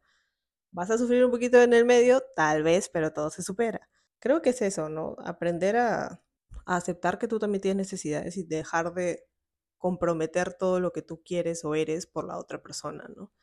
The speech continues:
No vale la pena, o sea, realmente no vale la pena. Creo que es, cuesta, pero creo que es difícil aceptar que,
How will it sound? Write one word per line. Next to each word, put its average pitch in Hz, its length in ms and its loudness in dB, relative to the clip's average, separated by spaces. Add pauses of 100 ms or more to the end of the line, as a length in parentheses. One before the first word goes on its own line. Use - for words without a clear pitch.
(600)
No 165 120 -4
vale 208 180 0
la 254 140 -2
pena, 175 240 -4
o - 40 -10
sea, 156 240 -4
realmente 196 460 -4
no 190 120 -4
vale 175 180 -4
la 175 140 -10
pena. 143 360 -12
Creo 180 160 -10
que - 300 -18 (260)
es, 175 200 -6 (160)
cuesta, 214 540 0
pero 156 260 -4
creo 160 280 -4
que 160 160 -6
es 160 80 -8
difícil 160 600 -8 (300)
aceptar 165 600 -6
que, - 460 -6